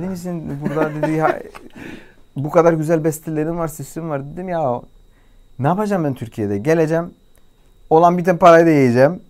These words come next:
Speaker 2: Hı.
Speaker 1: O sonra geri döneceğim. Hiç
Speaker 2: Hı.
Speaker 1: benim bu hayatı ben bırakmak istemiyorum." O da dedi ki, "Gel, altı ay boyunca bir
Speaker 2: Kal.
Speaker 1: yazda, ha,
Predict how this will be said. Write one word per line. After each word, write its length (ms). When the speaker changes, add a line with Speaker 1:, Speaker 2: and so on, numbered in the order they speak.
Speaker 2:
Hı. 100
Speaker 1:
O 60
sonra 280
geri 220
döneceğim. 480
Hiç 300
Speaker 2:
Hı. 40
Speaker 1:
benim 200
bu 120
hayatı 340
ben 180
bırakmak 320
istemiyorum." 500
O 120
da 120
dedi 220
ki, 240
"Gel, 320
altı 340
ay 120
boyunca 420
bir 100
Speaker 2:
Kal. 220
Speaker 1:
yazda, 560
ha, 240